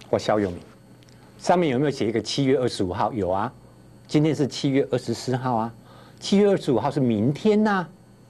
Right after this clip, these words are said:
我今天不是要跟你讲的是明仔载，我不是要跟你讲今仔日，我要跟你讲的是明仔载。七月二十三点零七分，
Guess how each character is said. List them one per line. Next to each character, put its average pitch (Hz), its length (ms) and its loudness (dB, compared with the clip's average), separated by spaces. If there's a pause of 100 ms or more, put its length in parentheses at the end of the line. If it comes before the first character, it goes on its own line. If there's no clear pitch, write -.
(1040)
我 247 80 4
今 269 120 4
天 269 80 4
不 175 60 2
是 139 80 2
要 196 100 4
跟 214 140 4
你 214 40 2
讲 208 120 2
的 147 80 0
是 120 80 -4
明 123 320 4
仔 214 140 0
载， 165 200 2
我 175 120 4
不 165 80 2
是 - 80 -2
要 139 100 0
跟 156 100 0
你 156 80 0
讲 151 220 -2
今 98 180 -2
仔 139 160 0
日， 117 160 0 (720)
我 180 120 4
要 190 100 2
跟 196 260 2
你 190 80 2
讲 175 160 0
的 110 60 0
是 - 180 -8
明 98 480 2
仔 135 240 -2
载。 - 260 -6 (1500)
七 - 200 2
月 185 80 0
二 107 520 -2
十 95 260 -6
三 127 300 -4
点 143 180 -2
零 123 260 -4
七 135 140 -4
分， 117 320 -4